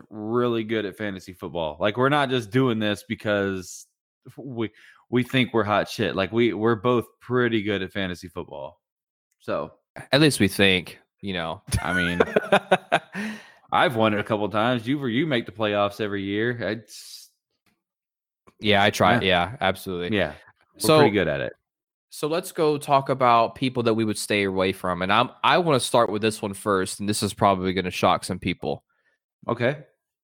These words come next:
Speaker 2: Lamar Jackson.
Speaker 1: Okay. All right. 'Cause
Speaker 2: I
Speaker 1: I, I don't have him down,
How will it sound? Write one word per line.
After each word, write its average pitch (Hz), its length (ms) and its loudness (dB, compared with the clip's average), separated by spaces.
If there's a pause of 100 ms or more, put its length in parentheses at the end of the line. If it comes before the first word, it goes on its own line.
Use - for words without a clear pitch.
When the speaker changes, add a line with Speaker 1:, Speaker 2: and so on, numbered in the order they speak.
(140)
Speaker 2:
Lamar 107 460 4
Jackson. 95 540 0 (680)
Speaker 1:
Okay. 139 760 0
All 127 100 4
right. 160 300 4
'Cause 135 260 4
Speaker 2:
I 147 340 6
Speaker 1:
I, - 60 -2 (140)
I 156 40 6
don't 160 220 4
have 147 220 4
him 139 240 4
down, 135 480 4